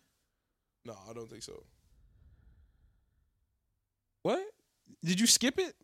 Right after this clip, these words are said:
Speaker 1: What? What, what do you? Uh, no, I've watched everything. I can't think.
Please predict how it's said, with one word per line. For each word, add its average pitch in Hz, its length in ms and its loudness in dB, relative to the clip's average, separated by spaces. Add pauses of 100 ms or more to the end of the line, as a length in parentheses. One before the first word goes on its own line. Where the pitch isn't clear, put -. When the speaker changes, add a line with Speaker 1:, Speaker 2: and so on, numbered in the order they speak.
(120)
Speaker 1:
What? 131 300 -6
What, 131 320 -4
what 139 160 -8
do 139 60 -8
you? 139 240 -12
Uh, 147 100 -2
no, 156 320 0
I've 151 80 -2
watched 147 300 -2
everything. 113 540 -10 (160)
I 139 80 0
can't 139 280 -2
think. 139 160 -10